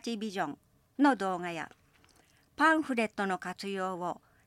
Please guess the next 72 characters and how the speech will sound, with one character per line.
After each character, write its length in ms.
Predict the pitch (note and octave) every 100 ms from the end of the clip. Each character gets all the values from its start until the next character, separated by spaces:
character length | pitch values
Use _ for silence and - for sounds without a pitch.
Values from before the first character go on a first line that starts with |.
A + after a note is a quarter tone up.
| -
地 260 | E4 D#4+
域 160 | C#4 A3
で 140 | F#3+
活 260 | - G3 A3+
躍 300 | A3+ G#3+ G#3+
し 120 | -
て 180 | - G3+
い 120 | F#3+
る 200 | F3+ - _ - -
子 100 | A3
育 340 | A3 D#4 C#4+
て 100 | B3+
支 200 | A3 A3+
援 220 | B3+ C4+ C4
団 240 | C4+ B3+
体 260 | - G#3+ G3
等 240 | A3+ A3
に 120 | G3+
も 140 | F#3+ F3+
呼 140 | F3+
び 120 | F3+
か 160 | - A3+
け 120 | A3+
る 100 | G3+
と 140 | E3+ E3+
と 140 | D#3+
も 140 | D3+
に、 220 | D3+ C#3+ - _ _ _ _ - _
ホ 240 | - D4+ D#4
ー 40 |
ム 140 | D#4
ペ 240 | D4 D4+ C#4+
ー 20 |
ジ 120 | A#3
な 160 | G#3+ G3+
ど 120 | F3+
を 80 | F3+
通 300 | - F3+ F#3
じ 140 | F3
て 260 | - E3+ - _ _ _ _
広 360 | - D4+ C#4 B3+
く 180 | F#3 -
子 140 | -
育 300 | A3 C#4+ C#4
て 100 | C#4
世 160 | C#4 C#4
代 220 | B3+ A3+
の 100 | G3
方 260 | - F3+ G3+
々 300 | F3+ - D#3
に 240 | D#3 - _ _
周 300 | - D#4+ D4+
知 120 | C4+ G3+
で 140 | G3+
き 140 | -
る 160 | A3 G#3
よ 160 | F3 D#3+
う 60 | - -
努 100 | E3+
め 100 | E3
ま 160 | D#3+
す 260 | E3 - E3 _ _ _ _
と 100 | -
の 160 | D#4+ C4
答 220 | A#3+ G#3+
弁 240 | F3+ E3 D#3
が 80 |
あ 80 | D3
り 100 | E3
ま 140 | D#3 D#3
し 140 | -
た。 200 | - -